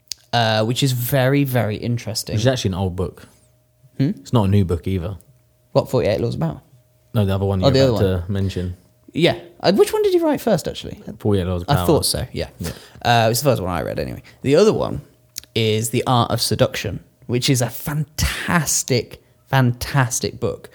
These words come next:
Speaker 1: And despite the title, um, it includes both business, social,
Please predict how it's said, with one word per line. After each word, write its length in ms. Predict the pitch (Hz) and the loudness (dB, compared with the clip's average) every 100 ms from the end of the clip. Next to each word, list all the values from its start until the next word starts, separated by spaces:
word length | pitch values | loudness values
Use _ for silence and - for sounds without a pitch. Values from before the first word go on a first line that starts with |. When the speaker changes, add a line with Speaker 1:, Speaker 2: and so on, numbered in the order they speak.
| - - - _ | -20 -20 -20 _
Speaker 1:
And 640 | 135 135 135 135 131 127 - _ _ _ - | 0 2 2 2 0 -2 -8 _ _ _ -2
despite 380 | 156 - 190 151 | 0 2 2 2
the 60 | |
title, 560 | - 139 107 - 80 - - _ - _ _ _ _ 123 | 0 2 0 -2 -6 -6 -12 _ -20 _ _ _ _ 0
um, 540 | 113 110 110 107 107 - - | 2 2 2 0 -4 -8 -2
it 160 | 127 | -2
includes 520 | 127 127 - 135 127 123 | 0 0 2 2 2 0
both 640 | 127 135 131 120 - - - _ _ _ _ 127 | 2 2 2 -2 -8 -12 -18 _ _ _ _ -2
business, 640 | 139 147 143 135 - - - - | 2 2 4 4 2 -2 -8 -6
social, 720 | - 147 120 - 117 117 | 0 2 2 0 -2 -2